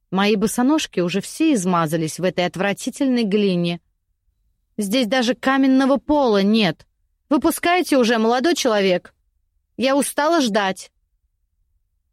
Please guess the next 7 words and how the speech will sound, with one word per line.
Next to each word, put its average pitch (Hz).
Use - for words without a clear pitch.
Мужчина 233
в -
плаще 208
шевельнул 214
рукой, 220
подавая 185
знак. 175